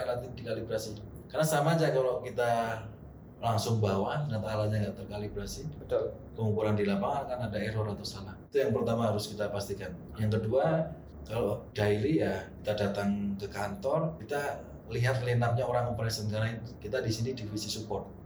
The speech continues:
Speaker 2: Ya.
Speaker 1: Jadi kita benar-benar support orang operation dalam membuat tunnel. Intinya membuat tunnel. Kita lihat line up mereka,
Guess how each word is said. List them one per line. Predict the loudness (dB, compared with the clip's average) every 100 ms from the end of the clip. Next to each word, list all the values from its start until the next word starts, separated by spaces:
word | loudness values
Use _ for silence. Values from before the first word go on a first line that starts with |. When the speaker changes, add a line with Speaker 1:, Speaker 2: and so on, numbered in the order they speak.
| -6
Speaker 2:
Ya. | -4 -4 -6
Speaker 1:
Jadi | -4 -2
kita | 0 2
benar-benar | 2 4 2
support | 0 -4 -4 -4 0
orang | 2 2 2
operation | 0 0 0 -4 -12 -8
dalam | 0 4 8 8 6 4 -4 -10 0
membuat | 4 4 4
tunnel. | 4 4 4 0 -4 -4
Intinya | -2 0 2
membuat | 4 4 2
tunnel. | 4 4 2 -2 -10
Kita | -4 2 2 2
lihat | 0 0 2
line | 2
up | 2 2
mereka, | 0 0 0 -2